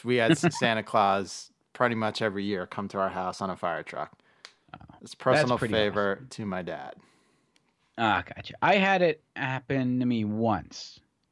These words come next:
Speaker 2: Um, so I, but I guess the idea, and it was so awesome.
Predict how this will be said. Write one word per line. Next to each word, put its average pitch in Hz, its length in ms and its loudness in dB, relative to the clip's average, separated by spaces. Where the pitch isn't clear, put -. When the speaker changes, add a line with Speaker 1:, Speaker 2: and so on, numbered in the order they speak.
Speaker 2:
Um, 101 760 2
so 190 140 4
I, 180 200 2
but 202 120 4
I 196 100 2
guess 214 180 -2
the 208 140 0
idea, 175 340 2
and 185 120 4
it 175 80 -6
was 180 160 0
so 208 220 2
awesome. 131 460 2